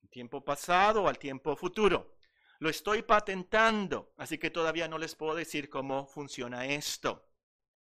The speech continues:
Pero pudiéramos escribir un WhatsApp al apóstol Pedro y decirle, Estimado hermano,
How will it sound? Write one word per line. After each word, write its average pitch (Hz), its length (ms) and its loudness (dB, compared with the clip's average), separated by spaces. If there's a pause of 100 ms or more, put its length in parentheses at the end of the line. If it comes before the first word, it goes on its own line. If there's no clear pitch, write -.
(200)
Pero 226 140 -10
pudiéramos 269 680 -2 (300)
escribir 208 460 -4
un 220 120 -4
WhatsApp 196 540 6 (300)
al 151 140 0
apóstol 165 520 -2
Pedro 156 420 2
y 185 60 -8
decirle, 180 680 -4 (600)
Estimado 269 540 0
hermano, 202 440 2